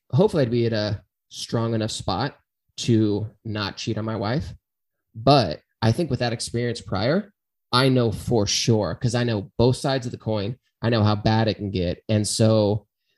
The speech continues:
there's no, with that type of thing, there's no, like, gray area. Like, hey, 'cause before, even if I wasn't cheating on, I was like, hey, I'd flirt with people and, like, and all this stuff and just be too friendly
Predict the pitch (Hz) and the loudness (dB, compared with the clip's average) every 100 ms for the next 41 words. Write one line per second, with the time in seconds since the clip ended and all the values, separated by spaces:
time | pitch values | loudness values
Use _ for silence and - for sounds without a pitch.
0 | _ 139 139 127 143 165 196 208 208 214 | _ 6 6 4 2 2 2 0 -2 -4
1 | - _ _ _ _ _ - - 131 120 | -12 _ _ _ _ _ -20 2 2 4
2 | 147 - 196 180 185 - 190 202 214 _ | 0 0 -6 -4 -4 -4 -6 -8 -12 _
3 | _ _ 131 123 160 151 120 - 117 110 | _ _ -2 0 0 0 0 -4 -6 -4
4 | 104 76 80 107 110 110 - 208 196 202 | -4 -6 -6 -4 -4 -4 -2 -2 0 -2
5 | 160 175 - 254 240 170 175 _ _ _ | -2 -6 -6 -8 -6 -6 -8 _ _ _
6 | _ 214 233 285 233 143 139 131 95 120 | _ -6 -4 -4 -2 -2 -2 -4 -4 -2
7 | 117 135 156 170 120 117 95 131 120 101 | 0 0 -2 -2 -2 -2 -4 -4 -4 -6
8 | 92 - 202 185 - 190 180 190 175 185 | -8 -2 0 0 -4 -6 -2 2 2 2
9 | - _ _ 117 117 117 113 110 - - | -4 _ _ 0 2 2 0 -2 -4 -2
10 | 139 156 135 - 117 110 123 151 - 139 | 0 0 0 -2 -4 -2 -4 -4 -6 -10
11 | - - - 175 165 - 123 123 139 165 | -10 -10 -6 -4 -6 -8 -2 0 0 -2
12 | 277 | -4